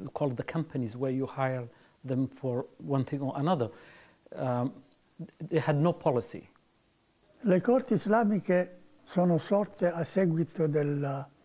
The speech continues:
Speaker 2: dei warlords degenerati in una forma di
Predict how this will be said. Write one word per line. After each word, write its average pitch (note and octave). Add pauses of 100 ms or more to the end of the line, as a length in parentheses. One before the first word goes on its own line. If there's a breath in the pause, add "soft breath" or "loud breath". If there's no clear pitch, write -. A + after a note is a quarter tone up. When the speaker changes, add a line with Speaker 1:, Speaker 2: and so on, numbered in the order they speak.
(100)
Speaker 2:
dei D#3
warlords E3+ (160)
degenerati D#3 (360 loud breath)
in D3+
una D3+
forma D3
di C3+